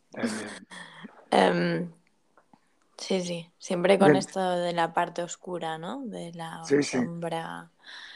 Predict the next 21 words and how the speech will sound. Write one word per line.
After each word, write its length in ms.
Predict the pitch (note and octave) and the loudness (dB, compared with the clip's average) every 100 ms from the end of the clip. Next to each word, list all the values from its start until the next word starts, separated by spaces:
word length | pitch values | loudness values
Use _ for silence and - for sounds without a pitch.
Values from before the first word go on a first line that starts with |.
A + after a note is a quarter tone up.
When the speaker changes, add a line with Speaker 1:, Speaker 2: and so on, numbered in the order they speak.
| - - - _ _ _ _ - | -18 -20 -20 _ _ _ _ -8
Speaker 2:
el 720 | F3 E3+ E3 E3 D#3+ E3 D#3+ - - _ _ _ _ _ _ _ | -4 -2 -4 -6 -8 -8 -10 -14 -20 _ _ _ _ _ _ _
todo 220 | - E3 E3 | -2 0 0
Speaker 1:
Y 40 | |
Speaker 2:
mal. 760 | D#3+ E3 E3+ E3+ E3+ D#3+ D#3 - _ _ _ _ _ - | 2 2 2 0 -2 -4 -8 -18 _ _ _ _ _ -4
Speaker 1:
Ujú. 320 | C#3 B2 B2 - _ _ _ _ _ _ _ _ _ _ _ _ | -2 0 -2 -6 _ _ _ _ _ _ _ _ _ _ _ _
Speaker 2:
Sí. 160 | - D#3+ | 0 2
Speaker 1:
Y 20 | |
la 80 | C3+ | 6
ven 160 | C#3 E3 | 6 6
de-, 140 | G3 | 6
desde, 440 | - E3 D#3 D3 - - _ _ _ | 4 2 4 4 2 -18 _ _ _
desde 300 | - C#3+ C#3 | 0 2 2
esa 220 | D#3 F#3 | 0 -2
cultura 420 | F#3 D#3+ - D#3+ | 2 0 4 2
germánica, 640 | F3+ D3+ B2+ F3 E3+ C3+ B2 | 4 0 -2 -2 -2 -2 0
ven, 260 | C3+ B2 - _ _ _ _ _ | 0 -2 -12 _ _ _ _ _
eh, 220 | C3 B2+ D3 | -4 -2 -2
el, 380 | C3 B2 A2+ A#2 _ _ _ _ _ _ _ _ _ _ _ - | -2 -2 -4 -8 _ _ _ _ _ _ _ _ _ _ _ -12
el, 400 | - - C3 - | -8 -6 -6 -6
el, 240 | - C3 B2 | -4 -4 0
digamos, 680 | C3 C3 D3+ D#3 - - | 0 2 0 0 -6 -16